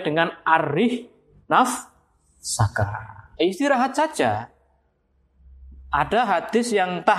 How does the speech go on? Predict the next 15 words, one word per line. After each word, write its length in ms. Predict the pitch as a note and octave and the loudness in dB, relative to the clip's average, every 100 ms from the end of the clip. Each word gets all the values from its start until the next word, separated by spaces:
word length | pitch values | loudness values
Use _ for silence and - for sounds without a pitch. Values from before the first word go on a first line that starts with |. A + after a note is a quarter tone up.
| F3 | 2
itu 160 | F3+ | 0
apa, 560 | E3+ E3 D#3+ D3+ C#3+ B2 F2+ - _ _ _ _ _ _ _ _ _ A#2+ | 0 2 0 2 0 -2 -6 -16 _ _ _ _ _ _ _ _ _ -6
sahih 560 | A2 D3+ D3 E3+ D#3 | -2 -2 0 0 0
apa, 240 | D3 C#3 C#3 | 0 0 0
doif 400 | C3 - F3+ E3 | 0 0 0 0
atau 220 | D3+ D3 | 0 0
apa, 260 | C#3+ D3 D3 | 0 0 0
tapi 320 | D#3+ A3 G3+ | 0 0 0
ini 320 | A3 F#3 D3+ _ _ _ _ _ _ _ _ _ _ | -2 -2 -8 _ _ _ _ _ _ _ _ _ _
dari 880 | - B2+ C#3+ D3 D3 D3 D3 C#3+ C#3+ | -4 -2 0 2 2 2 2 2 -2
Kiai 480 | C#3+ D3 C#3+ D3+ D3+ | -2 0 2 2 0
Yazid 160 | C#3+ D3 | 0 0
Al-Bustami. 720 | D#3 C#3 - D3 D3 A#2+ A#2 _ _ _ _ _ _ _ _ _ _ _ _ _ _ - | 0 0 0 2 2 0 -4 _ _ _ _ _ _ _ _ _ _ _ _ _ _ -6
Buniyal 400 | E3 F#3 G#3 G#3 | -2 2 2 0
Islamu 720 | G3+ G3 G3 G3+ A3+ G#3+ E3 | 0 2 2 2 0 0 -2